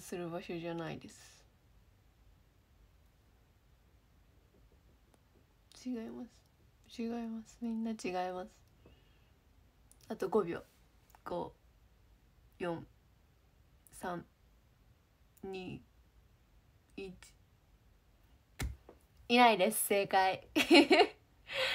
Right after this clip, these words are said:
正解はですね、携帯を変えました。<laughs> はい。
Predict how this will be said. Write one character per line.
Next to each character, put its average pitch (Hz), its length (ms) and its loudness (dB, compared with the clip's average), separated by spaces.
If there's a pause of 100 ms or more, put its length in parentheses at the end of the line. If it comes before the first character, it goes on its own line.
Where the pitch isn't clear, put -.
(340)
正 226 180 6
解 220 200 6
は 214 100 4
で 185 100 -4
す - 120 -12
ね、 180 300 -6 (640)
携 349 260 2
帯 330 220 8
を 330 120 8
変 302 180 6
え 302 40 4
ま 311 220 6
し - 120 -2
た。 294 100 8
<laughs> 269 1000 6
は - 20 4 (4000)
い。 - 140 -4